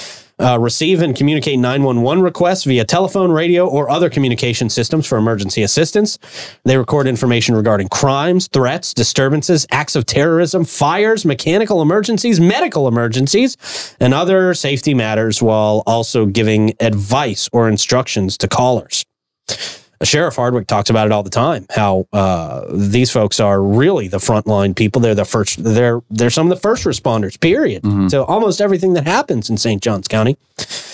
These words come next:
Speaker 1: And what always struck me is, uh,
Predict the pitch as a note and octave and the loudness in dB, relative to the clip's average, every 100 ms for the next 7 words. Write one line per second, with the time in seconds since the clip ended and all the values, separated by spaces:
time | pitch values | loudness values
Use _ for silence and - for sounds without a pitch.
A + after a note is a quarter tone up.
0 | - _ - F3 E3+ D#3 D3 C3+ C#3 C#3+ | -20 _ -2 0 0 0 0 0 0 0
1 | E3 F#3 E3 - E3+ D#3 E3 F3+ B2 F#2+ | 2 2 0 0 -2 0 2 2 0 0
2 | A#2 A2 G#2 F2+ | 0 0 0 -4